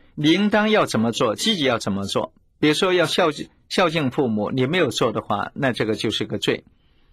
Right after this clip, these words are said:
那么另外一个就是消极的，你不应当去犯，你故意去犯的。所以罪呢，这个明明知道是罪，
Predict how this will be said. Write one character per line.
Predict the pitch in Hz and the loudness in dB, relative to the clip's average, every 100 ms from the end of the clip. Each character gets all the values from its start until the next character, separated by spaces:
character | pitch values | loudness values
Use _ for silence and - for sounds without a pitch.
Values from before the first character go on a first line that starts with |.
| _ _ | _ _
那 | - | 2
么 | 190 196 | 2 4
另 | 302 | 2
外 | 294 240 | 4 4
一 | |
个 | 190 147 | 2 2
就 | 185 | 0
是 | 147 - 139 | 0 0 0
消 | 143 - 269 | 2 2 2
极 | 269 143 | 2 0
的， | 131 120 - _ _ _ | 0 0 -4 _ _ _
你 | - 175 | -2 0
不 | 170 302 | 2 2
应 | 294 277 | 2 2
当 | 262 | 2
去 | 247 220 | 2 0
犯， | 208 170 | 2 0
你 | 123 | 0
故 | - 180 | 0 0
意 | 120 | 0
去 | - | -2
犯 | 117 117 95 | -2 -2 -4
的。 | - - _ _ _ _ _ _ _ _ _ | -8 -12 _ _ _ _ _ _ _ _ _
所 | - - 185 | -6 0 2
以 | 165 143 - - | 2 0 -6 -4
罪 | - 196 | 2 4
呢， | 143 127 | 4 0
这 | 127 131 | 0 0
个 | 107 | 0
明 | 156 175 285 | 0 2 2
明 | 302 285 | 0 0
知 | 254 285 | 0 0
道 | 277 240 123 - _ _ - | 2 2 0 -4 _ _ -10
是 | - 151 147 135 117 - _ _ _ _ | 0 2 4 2 -2 -8 _ _ _ _
罪， | - 190 - | 0 2 0